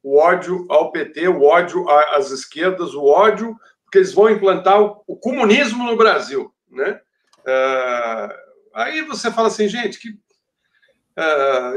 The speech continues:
e pior que tá funcionando, né? Tá funcionando esse discurso. Como, ah, radicais,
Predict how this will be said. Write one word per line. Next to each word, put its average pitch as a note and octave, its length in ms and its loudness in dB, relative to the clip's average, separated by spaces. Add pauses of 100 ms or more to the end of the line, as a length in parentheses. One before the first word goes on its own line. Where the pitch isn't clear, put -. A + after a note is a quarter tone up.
e F#3+ 180 -8
pior A#3 240 2
que C4 80 -6
tá C4+ 100 4
funcionando, G#3 840 2
né? E3+ 340 -4
Tá G3 120 0
funcionando F#3+ 540 -2
esse - 160 -14
discurso. D3 400 -16
Como, A3+ 500 -2 (300)
ah, D3 320 0
radicais, F3+ 840 0